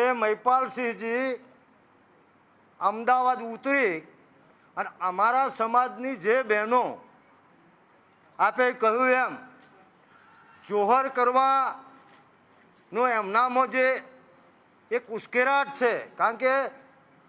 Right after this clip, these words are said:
તમામની લાગણી ઘવાઈ છે અને દરેક વ્યક્તિની લાગણી વ્યક્ત કરવાની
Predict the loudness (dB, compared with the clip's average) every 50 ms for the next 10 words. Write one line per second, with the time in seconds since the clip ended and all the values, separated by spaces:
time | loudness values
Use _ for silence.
0 | _ _ -2 0 2 2 2 2 2 2 2 2 4 2 2 2 2 0 0 -2
1 | -2 0 0 0 2 2 2 2 0 -2 -4 -2 -2 0 0 -2 -4 -6 -2 -2
2 | 0 2 2 2 0 -2 -2 -2 -2 -2 -2 -4 -6 -4 -2 -2 0 2 2 2
3 | 2 0 -2 -2 -2 0 0 0 0 0 0 -2 -2 -4 -4 -2 -2 -2 -2 0
4 | 2 2 0 2 0 0 -2 -2 -4 -6